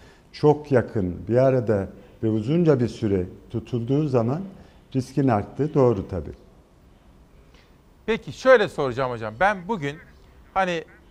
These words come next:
Speaker 2: günlük hayattan yaz tatiline kadar aklımdaki bütün soruları sizlere sormak istiyorum. Havuz da dahil olmak üzere.
Speaker 1: Tabii.
Speaker 2: Bir, bugün Haziran'ın üçü. Yaklaşık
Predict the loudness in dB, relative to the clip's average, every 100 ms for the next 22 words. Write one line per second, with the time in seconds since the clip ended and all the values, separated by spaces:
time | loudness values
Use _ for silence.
0 | _ -20 -20 _ -6 -6 -8 -12 -8 0
1 | 2 2 0 -4 -4 -4 0 2 2 2
2 | 0 0 -8 -8 -6 -8 -4 -4 -4 -8
3 | -12 -12 -14 -12 -12 -6 -4 -4 -6 -6
4 | -6 -6 -4 -4 -4 -10 -12 -12 -2 -2
5 | -2 -4 -6 -8 -20 -6 -4 2 4 4
6 | 0 -2 -6 -8 -8 -4 0 0 -2 -12
7 | -20 -20 -20 -20 -20 -20 -14 -2 0 0
8 | -2 -12 -20 2 2 4 0 0 -2 -2
9 | -4 -6 -14 -20 -20 _ _ _ -20 -20
10 | 2 2 2 -4 -6